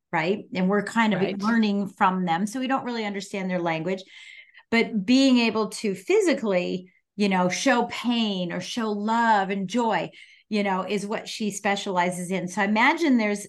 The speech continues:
Speaker 1: there's some kind of connection here that, that you saw for
Speaker 2: Uh-huh.
Speaker 1: yourself, you know, that could penetrate, uh, women leaders.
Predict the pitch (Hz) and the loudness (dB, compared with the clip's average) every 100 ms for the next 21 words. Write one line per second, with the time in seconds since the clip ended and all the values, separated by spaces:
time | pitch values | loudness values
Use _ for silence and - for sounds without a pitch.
0 | - 208 202 - 247 240 - 226 202 - | -8 -6 -4 0 0 0 0 0 -2 -6
1 | 220 190 196 208 - 285 277 285 285 302 | -4 -2 -2 -4 -2 0 0 0 0 -2
2 | 403 - _ - - _ 196 226 - 214 | -6 -12 _ -20 -20 _ -2 -2 -2 -2
3 | 196 220 214 220 277 285 294 226 233 233 | -2 -2 2 2 2 0 0 0 0 -2
4 | 208 196 170 190 226 226 _ _ _ 220 | -2 0 0 -2 -4 -6 _ _ _ -2
5 | 208 196 190 - - 214 185 - - 240 | -2 -4 -6 -8 -4 -4 -4 -8 -6 -2
6 | 233 233 - 214 190 185 185 - - - | 0 0 -2 0 0 -2 -4 -14 -20 -20
7 | _ 196 185 180 - - 202 208 247 254 | _ 2 4 4 0 -6 -2 2 6 6
8 | 208 190 190 190 - _ _ - 190 208 | 4 0 -4 -6 -12 _ _ -4 2 4
9 | 214 185 - - - | 4 0 -2 -6 -12